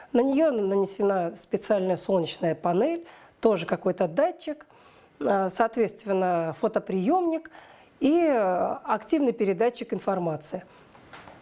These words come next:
То есть, в принципе, это некое устройство, которое собирает для нас информацию, а когда оно возвращается, мы эту информацию выводим на компьютер и получаем то, что мы хотели получить. То есть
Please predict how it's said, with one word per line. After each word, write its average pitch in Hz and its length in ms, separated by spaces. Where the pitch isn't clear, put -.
То - 80
есть, 302 140
в - 40
принципе, 330 460
это 277 160
некое 240 300
устройство, 320 720
которое 208 360
собирает 190 540
для 180 100
нас 175 200
информацию, 311 640
а 202 120
когда 196 300
оно 175 160
возвращается, 277 800
мы 240 180
эту 226 140
информацию 202 680
выводим 190 420
на 185 100
компьютер 349 560
и 285 240
получаем 285 720
то, 359 240
что - 260
мы 185 120
хотели 247 340
получить. 180 560
То 233 160
есть 160 240